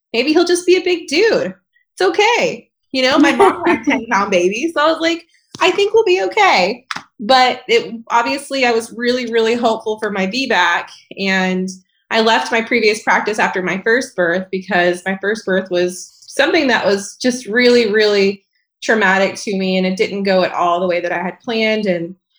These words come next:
Speaker 1: it really came down to me just even talking to myself and my husband and us looking at ourselves and saying, you know, being educated is just such a big thing.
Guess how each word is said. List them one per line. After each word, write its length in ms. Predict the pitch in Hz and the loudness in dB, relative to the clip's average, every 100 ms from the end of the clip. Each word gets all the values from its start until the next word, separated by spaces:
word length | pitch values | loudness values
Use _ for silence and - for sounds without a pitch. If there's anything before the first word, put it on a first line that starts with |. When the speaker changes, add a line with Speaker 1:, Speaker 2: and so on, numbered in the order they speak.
| _ _ | _ _
Speaker 1:
it 140 | 208 | 0
really 320 | 185 220 214 208 | 2 4 2 2
came 280 | - 208 | 0 0
down 300 | 202 185 190 196 - | 2 2 2 0 0
to 360 | 190 185 185 | 2 2 2
me 240 | 185 202 202 | 0 -2 -2
just 240 | 208 214 | -4 -4
even 180 | 208 196 | -2 -2
talking 360 | 202 190 208 | 0 -2 0
to 40 | 196 | 0
myself 600 | 180 196 220 190 190 185 | 0 -2 0 4 4 0
and 100 | 185 | -2
my 120 | 180 | -4
husband 400 | 190 202 202 190 | -2 -4 -2 0
and 200 | 190 185 | 0 -2
us 160 | 190 - | -6 -6
looking 240 | 220 202 | -6 -2
at 60 | 185 | 0
ourselves 460 | 185 190 170 185 | 0 0 -2 -2
and 120 | 190 185 | -4 -2
saying, 220 | 190 185 | -2 0
you 60 | 185 | -2
know, 120 | 180 | -4
being 360 | - 247 240 - | -2 0 0 0
educated 560 | 196 196 208 196 175 175 | -2 -2 -4 -2 0 -2
is 160 | 185 | -2
just 280 | 180 185 - | -4 -8 -2
such 220 | 202 196 | 0 2
a 80 | 208 | 0
big 400 | 196 185 180 - | 0 0 -2 -4
thing. 460 | 185 160 147 196 | -2 -2 -4 -8